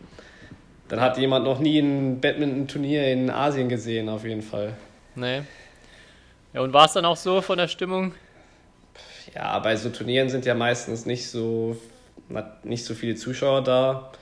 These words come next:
Speaker 1: Es war nicht, also es war normal, es war nicht schlechter als bei anderen Turnieren. Also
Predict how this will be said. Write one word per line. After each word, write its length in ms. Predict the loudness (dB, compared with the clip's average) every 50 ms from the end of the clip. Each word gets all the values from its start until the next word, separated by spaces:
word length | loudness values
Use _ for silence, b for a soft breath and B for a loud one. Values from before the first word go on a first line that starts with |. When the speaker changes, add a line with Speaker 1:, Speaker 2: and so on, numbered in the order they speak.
| B B B B B B B B -20 -20 -20 -18
Speaker 1:
Es 200 | -18 -12 -6 -2
war 800 | -2 0 2 2 2 2 2 2 2 2 0 -2 -6 -10 -12 -18 -20 -20 _ _ _ _ _ _ _ _ _ _ _ -10 -6
nicht, 320 | -6 -6 -6 -8 -8 -4
also 180 | -4 -4 -4 -2
es 60 | 0
war 140 | 0 2 2
normal, 400 | 2 2 2 4 4 6 4 4
es 160 | 2 0 0
war 80 | 0 0
nicht 200 | 0 -2 -2 0
schlechter 320 | 2 2 2 2 2 0
als 180 | 0 0 0 0
bei 80 | 0
anderen 260 | 0 0 0 -2 -2
Turnieren. 460 | -4 -6 -6 -4 -4 -4 -4 -4 -4 -6
Also 420 | -6 -8 -8 -8 -10 -12 -12 -12